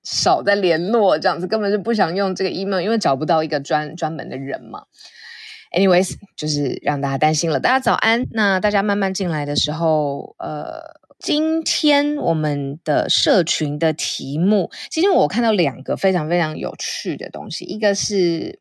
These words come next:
之前早安新闻有讲过，就是 Elon Musk 跟祖克伯他们的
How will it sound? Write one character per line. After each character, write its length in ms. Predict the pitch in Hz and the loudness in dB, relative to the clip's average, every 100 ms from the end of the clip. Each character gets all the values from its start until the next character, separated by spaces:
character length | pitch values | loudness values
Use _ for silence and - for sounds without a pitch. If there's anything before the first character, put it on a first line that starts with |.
| _ - | _ -2
之 80 | |
前 160 | 214 185 | 2 4
早 120 | 160 | 4
安 80 | 160 | 2
新 120 | 185 | 2
闻 100 | 175 | 2
有 120 | 147 | 2
讲 180 | 143 123 | 0 -2
过， 140 | 143 156 | 0 2
就 100 | 170 | 2
是 120 | 170 | 2
Elon 260 | 180 165 | 2 2
Musk 260 | 170 - - _ - - - - - | 0 -4 -6 _ -20 -20 -20 -20 2
跟 380 | 180 180 185 | 4 4 2
祖 220 | 175 175 147 | 2 2 2
克 240 | 220 196 | 2 2
伯 300 | - 147 143 | 2 0 0
他 200 | 165 170 | 0 2
们 300 | 170 151 143 | 2 2 0
的 480 | 139 131 53 50 | 0 2 0 -4